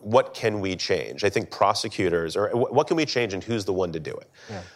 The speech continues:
Speaker 1: Legislation takes an enormous amount of time and, and, uh, will and courage, and I actually do think that we're in an interesting place right now for there to be more courage,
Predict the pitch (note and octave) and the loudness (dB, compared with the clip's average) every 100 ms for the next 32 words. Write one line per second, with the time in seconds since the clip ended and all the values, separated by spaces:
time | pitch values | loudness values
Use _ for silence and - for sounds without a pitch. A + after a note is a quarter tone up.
0 | - A#2 D#3 F3 - C#3 - B2 - A2 | 0 2 4 2 2 0 0 -6 -4 -4
1 | - G2 F#2+ F2+ F#2 G2+ G2 F#2+ F#2+ F2 | -2 0 0 2 4 6 6 4 4 4
2 | E2+ E2+ - D#2+ D#2 D#2+ E2 - - E2+ | 4 2 0 -2 -2 -4 -6 -6 0 2
3 | E2 D#2+ D#2+ D#2 - E2 D#2+ D#2 - - | 2 0 -6 -8 -2 -2 -2 -8 -12 0
4 | E2+ D#2+ D2 - - _ - F2+ A2 A#2 | 2 2 0 -4 -8 _ 0 6 8 8
5 | A#2 B2 B2 - - F2+ F2 - G#2 G2 | 6 2 0 -14 -6 -2 -2 2 6 6
6 | F2+ F2+ G2 G2+ G2 D#2+ F#2+ F#2 F#2+ - | 4 2 2 2 -2 -2 -4 -2 -2 0
7 | E2 E2+ E2+ - _ - F#2 F2 F2+ - | -2 0 -2 -4 _ -4 -2 -2 -4 -6
8 | - F2 E2 E2 - _ _ _ _ _ | -6 -4 -6 -10 -16 _ _ _ _ _
9 | - _ _ - A2+ F2 - F2+ E2 D#2 | -20 _ _ 0 2 2 0 0 0 0
10 | E2 D2+ C#2+ - - - - F2+ F2+ E2+ | -2 -2 -6 -10 -18 -8 -4 0 0 0
11 | F#2 F2+ E2 E2 - - D#2 - D2+ - | -2 -2 0 0 0 -2 -2 -4 -6 -8